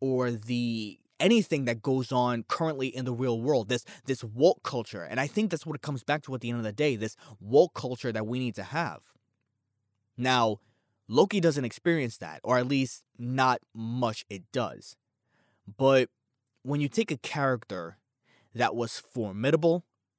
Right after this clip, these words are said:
that was a force to be reckoned with, that was menacing, conniving,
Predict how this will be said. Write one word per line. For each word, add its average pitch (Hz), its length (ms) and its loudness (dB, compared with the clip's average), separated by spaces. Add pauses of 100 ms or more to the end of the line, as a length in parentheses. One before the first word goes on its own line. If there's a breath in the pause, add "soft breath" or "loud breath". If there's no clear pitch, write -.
(340 soft breath)
that 120 360 2
was 113 480 0
a 113 40 -8
force 139 360 -2
to 120 60 -8
be 104 140 -6
reckoned 127 440 0
with, 165 400 -2 (640 soft breath)
that 120 400 2
was 113 640 -2 (140)
menacing, 147 800 -2 (460)
conniving, 139 800 -2